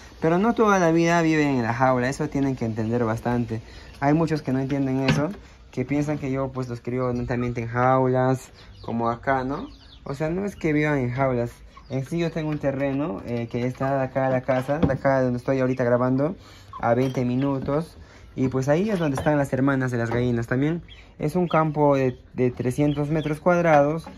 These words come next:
es pura tierra, hay raíces, hay plantitas. Y pues ahí las gallinas, cuando ya cumplan tres meses y medio, los mando, ¿no? Los mando ya cuando están grandecitos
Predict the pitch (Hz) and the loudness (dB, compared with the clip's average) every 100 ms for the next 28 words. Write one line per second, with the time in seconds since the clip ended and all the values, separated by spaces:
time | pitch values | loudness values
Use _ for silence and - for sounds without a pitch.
0 | - - - 135 - 160 165 165 165 151 | -18 -14 -4 -4 0 2 4 2 2 4
1 | 135 135 143 139 143 139 143 156 147 131 | 4 2 0 0 2 2 2 2 0 -2
2 | 151 147 - - - - 127 135 143 151 | -4 -4 -12 -14 -12 -2 0 0 0 0
3 | 147 156 143 143 135 - - - - 156 | 0 -2 0 0 -2 -12 -18 -18 -4 -2
4 | 175 165 185 202 190 170 156 156 156 156 | 0 2 2 2 2 2 2 2 0 0
5 | - - 135 135 156 156 156 147 135 147 | -2 -2 2 4 2 2 0 0 0 -2
6 | 147 151 143 131 139 160 160 156 147 110 | 0 -2 -4 -4 -4 -2 0 0 0 0
7 | 107 123 131 113 101 104 131 135 123 139 | 0 2 2 2 0 0 0 0 0 2
8 | 143 135 135 131 117 113 127 123 117 120 | 2 4 2 2 -2 -2 -2 0 0 -2
9 | 123 143 160 170 | -2 -2 0 0